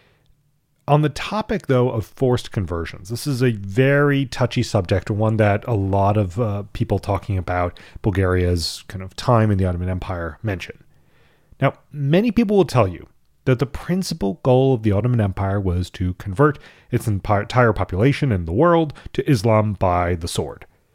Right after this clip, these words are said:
Now, personally, I've always felt that was a bit silly, because if that was their goal, then, boy, they were shockingly bad at it. I mean, they, they had more than five centuries to achieve this and really didn't do it or even come close. But,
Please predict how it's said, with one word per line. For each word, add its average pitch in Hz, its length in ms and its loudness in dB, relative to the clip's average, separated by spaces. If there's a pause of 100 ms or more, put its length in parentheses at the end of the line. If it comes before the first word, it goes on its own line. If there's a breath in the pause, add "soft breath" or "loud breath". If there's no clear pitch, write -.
(360)
Now, 127 140 2 (520)
personally, 151 800 2
I've 110 140 4
always 107 180 4
felt 110 200 2
that 107 180 0
was 101 120 -2
a 92 40 -2
bit 95 160 -8
silly, - 420 -10
because 117 340 -2
if 127 100 -2
that 156 160 2
was 131 120 4
their 120 140 2
goal, 110 260 4
then, 90 260 0 (560 soft breath)
boy, 160 220 6
they 123 80 6
were 110 140 4
shockingly 135 480 0
bad 107 340 2
at 76 160 -8
it. 78 60 -12
I 78 40 -10
mean, 87 180 -4
they, 113 100 0
they 131 160 2
had 139 220 0 (100)
more 143 240 4
than 82 140 -2
five 123 340 -4
centuries 95 720 -2
to 101 100 0
achieve 139 340 -2
this 95 220 -2
and 107 460 -8
really 160 280 2
didn't 101 440 0 (260)
do 120 240 4
it - 320 -12
or 117 140 -2
even 117 180 0
come 98 240 -6
close. 104 400 2 (640 soft breath)
But, 151 420 0